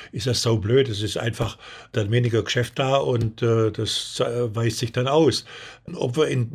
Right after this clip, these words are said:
Minus rutschen, hängt sicher stark vom, äh, zweiten Jahreshälfte ab. Mein Bauchgefühl sagt mir, dass das nicht ganz gelingen wird, weil die unterschiedlichen, äh, Voraussetzungen in den einzelnen Wirtschaftsbereichen, sehen wir jetzt ja auch schon bei den Lo-,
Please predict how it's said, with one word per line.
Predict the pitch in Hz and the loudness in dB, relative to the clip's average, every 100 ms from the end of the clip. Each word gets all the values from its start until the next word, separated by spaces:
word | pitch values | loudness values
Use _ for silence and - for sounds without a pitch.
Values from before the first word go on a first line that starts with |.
| 120 | -2
Minus | 113 156 156 - 98 | 2 4 4 2 0
rutschen, | 123 156 - 170 170 180 - - - - _ | 0 2 2 4 4 4 0 -12 -20 -20 _
hängt | - 151 170 - - - _ | -4 0 0 0 -12 -20 _
sicher | - - 165 151 127 | -6 0 2 2 2
stark | - 117 123 | 2 4 2
vom, | - 123 117 117 - | 0 0 2 0 -2
äh, | 120 113 107 107 | -2 0 0 -2
zweiten | - 117 110 | 0 0 2
Jahreshälfte | 110 98 98 - 101 90 92 | 2 2 0 0 0 -2 -6
ab. | 87 - - - - - - | -8 -12 -18 -20 -20 -20 -4
Mein | 113 113 | 0 6
Bauchgefühl | 120 139 139 - 127 | 6 6 0 0 -2
sagt | 117 127 113 120 | 0 -2 -2 -2
mir, | 120 | -2
dass | 113 110 - | 0 -2 -2
das | 98 | -4
nicht | 123 | -2
ganz | - 139 127 | 2 2 0
gelingen | 135 127 127 123 | -2 0 2 2
wird, | 117 120 - | 2 0 -2
weil | 104 101 | -2 0
die | 110 104 98 - - - - - | 0 2 0 -4 -18 -18 -20 -4
unterschiedlichen, | 147 143 - 131 123 117 127 120 | 2 4 2 0 -2 2 2 4
äh, | 117 110 110 | 2 2 0
Voraussetzungen | 101 110 101 113 117 120 - 123 113 113 110 95 - - - | -2 -4 0 0 2 0 0 0 0 0 0 -4 -12 -20 -18
in | - 117 | -6 -2
den | 107 107 101 | 0 0 -2
einzelnen | - 117 107 113 | -2 -2 0 0
Wirtschaftsbereichen, | 101 117 - 117 - 110 107 107 107 | 0 0 0 0 -2 -2 -2 -2 -2
sehen | 98 117 98 | 0 2 2
wir | |
jetzt | 101 110 - | 0 -2 -2
ja | 104 | -4
auch | 104 | -2
schon | - 98 | -2 0
bei | |
den | 101 | 0
Lo-, | 95 110 | 0 -4